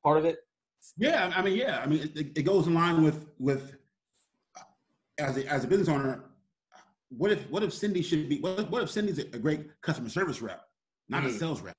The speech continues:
Speaker 2: right?
Speaker 1: Mm.
Speaker 2: But you put, you put in customer service 'cause you thought, you put in sales 'cause you thought that she's a better sales rep, right? Because number one, maybe, maybe, maybe you're, sh-, maybe you're, you needed a sales rep, your, your, your things moving,
Speaker 1: Yeah.
Speaker 2: you had somebody,
Speaker 1: Yeah,
Speaker 2: right?
Speaker 1: yeah, yeah.
Speaker 2: But Cindy's more based on, but Cindy's better at customer service,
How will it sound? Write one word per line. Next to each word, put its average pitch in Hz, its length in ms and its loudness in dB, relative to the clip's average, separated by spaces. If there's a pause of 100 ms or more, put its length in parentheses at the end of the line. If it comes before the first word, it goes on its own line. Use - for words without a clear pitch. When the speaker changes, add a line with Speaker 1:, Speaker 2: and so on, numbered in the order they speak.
(500)
Speaker 2:
right? 117 300 -4
Speaker 1:
Mm. 104 200 -6
Speaker 2:
But 123 120 -6
you 165 200 2
put, 208 200 -10
you 160 80 4
put 247 160 0
in 233 100 0
customer 156 200 -2
service 147 220 0
'cause 123 120 -2
you 160 80 2
thought, 143 280 -2
you 160 80 2
put 294 140 -2
in 196 100 0
sales 143 220 0
'cause 127 100 -2
you 139 140 -2
thought 170 280 -2
that 131 120 -8 (400)
she's 156 140 -2
a - 20 0
better 143 180 0
sales 214 320 0
rep, 123 280 0 (240)
right? 117 100 -10
Because 151 180 0
number 135 200 2
one, 147 100 0
maybe, 120 220 -4
maybe, 117 320 -6
maybe 127 200 -4
you're, 113 140 -6
sh-, - 220 -16
maybe 120 180 -4
you're, 110 240 -8 (140)
you 113 100 -8
needed 123 180 -2
a - 40 -10
sales 117 180 -4
rep, 123 180 -4
your, 101 180 -14
your, - 80 -12 (140)
your 120 100 -14
things 131 180 -2
moving, 120 200 2
Speaker 1:
Yeah. - 0 -
Speaker 2:
you 113 60 -2
had 113 200 -6 (180)
somebody, 147 280 2
Speaker 1:
Yeah, 131 60 -2
Speaker 2:
right? 156 220 -2
Speaker 1:
yeah, 110 220 -6
yeah. 107 120 -8 (180)
Speaker 2:
But - 180 -14
Cindy's 202 240 0
more 175 160 2
based 165 220 2
on, 147 220 -4
but 139 400 -12
Cindy's 214 200 0
better 156 140 0
at - 60 -8
customer 151 280 -4
service, - 480 -16